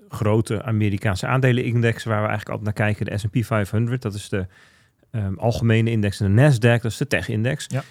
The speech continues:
Speaker 1: En ja, die, die, die,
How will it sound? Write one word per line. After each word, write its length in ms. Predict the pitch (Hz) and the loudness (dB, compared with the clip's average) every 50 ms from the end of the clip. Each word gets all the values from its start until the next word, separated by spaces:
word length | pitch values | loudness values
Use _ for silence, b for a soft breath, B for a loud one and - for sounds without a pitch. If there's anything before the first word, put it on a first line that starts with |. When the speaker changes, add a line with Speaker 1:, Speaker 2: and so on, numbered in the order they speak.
| b b b b b b b b b b b b b b b _ _ _ _ | b b b b b b b b b b b b b b b _ _ _ _
Speaker 1:
En 320 | 160 151 156 156 160 156 _ _ _ _ _ _ | 4 6 6 6 4 0 _ _ _ _ _ _
ja, 140 | - 151 143 | 2 4 4
die, 240 | 147 160 165 - 160 | 4 4 2 0 0
die, 400 | 147 165 165 165 165 - - - _ _ _ _ _ | 0 2 2 2 0 -2 -6 -14 _ _ _ _ _
die, 300 | - 135 160 147 123 | 2 4 4 4 2